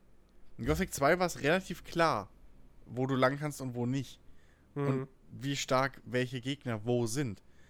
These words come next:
Speaker 1: Ähm, es war eher wie Nacht des Raben, wo halt wirklich dann einfach mal so ein Level zwanzig Ra-, äh, äh, äh, Goblin irgendwie dich erwartet oder zwei. So, mit Pfeil und Bogen und du keinen Schritt hinkommst, weil sie dich treffen und erschießen.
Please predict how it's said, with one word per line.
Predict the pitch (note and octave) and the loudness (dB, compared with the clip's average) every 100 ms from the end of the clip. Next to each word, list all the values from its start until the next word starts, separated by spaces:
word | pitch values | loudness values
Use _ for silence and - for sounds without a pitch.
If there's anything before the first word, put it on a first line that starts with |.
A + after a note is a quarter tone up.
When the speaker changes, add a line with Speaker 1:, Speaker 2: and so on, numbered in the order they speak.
| - - - | -20 -20 0
Speaker 1:
Ähm, | A#2+ A#2+ A2+ - - - - - F#3+ - E3 E3+ - - | 2 4 2 -6 -18 -12 -10 -8 -10 -12 -12 -12 -14 -10
es | - B2+ | -6 0
war | D3 - | 2 4
eher | C#3+ E3+ | 4 4
wie | E3+ | 4
Nacht | E3 D#3 | 0 0
des | D3+ C3 | -4 0
Raben, | C#3+ G3+ C3+ | 0 0 0
wo | C3 | 0
halt | B2+ | 0
wirklich | C#3+ F#3+ - | -2 -4 -4
dann | D#3 | -4
einfach | C#3+ D#3 | -4 -4
mal | D#3 | -4
so | C#3+ | -2
ein | D3+ | -2
Level | C#3+ C#3+ C#3 - - | -2 -4 -8 -14 -14
zwanzig | - C#3 E3 D#3 - - - _ - - - | -4 -2 -2 -6 -10 -20 -20 _ -20 -16 -10
Ra-, | A2+ - A#2 B2+ | -6 0 0 2
äh, | B2+ | 0
äh, | A#2 B2 A2+ B2 | 2 2 2 0
äh, | A#2 | 2
Goblin | A#2+ A2+ A#2+ A#2 | 2 4 2 0
irgendwie | A2+ A2+ G#2+ G#2+ | 0 -2 -2 -6
dich | G2+ G#2 - | -8 -12 -8
erwartet | - G2+ G#2 G2 G2 | -4 0 0 0 -6
oder | G#2+ G2 | -8 -6
zwei. | - G#2 F#2+ F#2 - - - - - - - | -6 -6 -6 -8 -14 -20 -20 -18 -18 -18 -12
So, | - A#2 G#2+ | -2 0 0
mit | G#2+ | 0
Pfeil | - A#2 | 2 0
und | A2+ | 2
Bogen | A#2+ C3+ | 0 0
und | C3+ | 0
du | B2+ | -2
keinen | - C3 C3+ | 0 0 0
Schritt | - B2+ | -4 -6
hinkommst, | A2 F#3 C#4 - G#2 G#2 - | -2 0 0 -4 -4 -4 -4
weil | G2+ | -4
sie | G2+ | -4
dich | G2+ - | -10 -10
treffen | - G#2 - | -8 -8 -8
und | G2+ | -10
erschießen. | G2 - G#2+ - | -10 -10 -14 -14